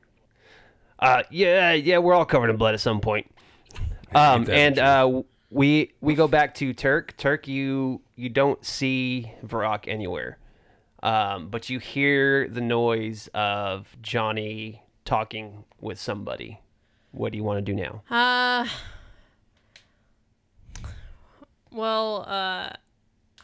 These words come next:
Speaker 3: I kinda s-, from hearing, I think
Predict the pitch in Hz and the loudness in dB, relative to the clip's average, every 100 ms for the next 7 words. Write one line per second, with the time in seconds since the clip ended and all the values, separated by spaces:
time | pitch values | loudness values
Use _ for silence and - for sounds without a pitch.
0 | _ - 214 254 233 220 - - _ 226 | _ -6 -2 2 2 2 -2 -16 _ -20
1 | - - 226 196 185 _ - - 233 214 | -8 -2 -2 -2 -12 _ -12 -2 0 2
2 | 190 190 190 185 208 180 | 0 0 -2 0 -2 -2